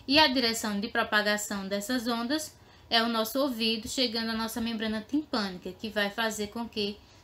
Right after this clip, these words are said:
nós percebamos os sons à nossa volta. Para caracterizar o som, precisamos de três parâmetros, que é a intensidade, a altura e o timbre. A altura, ela está diretamente relacionada com a amplitude da onda,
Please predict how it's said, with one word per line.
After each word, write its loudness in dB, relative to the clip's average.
nós -4
percebamos -2
os -2
sons -4
à 0
nossa -2
volta. -4
Para 4
caracterizar 0
o -2
som, -8
precisamos -4
de -6
três 0
parâmetros, 4
que -2
é 2
a 0
intensidade, 0
a 4
altura 0
e 0
o 0
timbre. -6
A 8
altura, 2
ela 4
está 2
diretamente 2
relacionada 0
com -6
a 0
amplitude -6
da 6
onda, 0